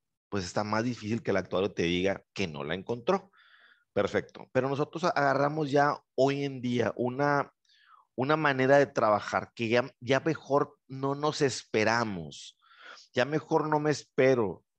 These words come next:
a que el actuario me la, me diga, "No, no la encontré", sino mejor le digo, yo siempre al cliente digo, "¿Sabes qué?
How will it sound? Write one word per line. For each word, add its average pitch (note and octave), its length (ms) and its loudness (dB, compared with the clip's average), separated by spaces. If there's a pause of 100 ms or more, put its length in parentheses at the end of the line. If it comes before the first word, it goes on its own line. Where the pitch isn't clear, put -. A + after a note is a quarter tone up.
(380)
a G#2+ 200 -2
que A#2 140 0
el A#2 120 4
actuario A#2 480 2
me C3+ 120 -2
la, A2+ 200 2
me G#2 120 -2
diga, A2+ 220 2
"No, A#2+ 180 2
no B2+ 80 0
la C3 100 -2
encontré", G#2+ 720 -2
sino G#2 300 -2
mejor G2+ 320 -2
le B2 80 4
digo, B2 240 2
yo A#2+ 180 -4
siempre C3+ 360 -4
al B2+ 60 -4
cliente G2 340 -4
digo, F#2+ 160 2
"¿Sabes B2+ 260 0
qué? E3+ 240 2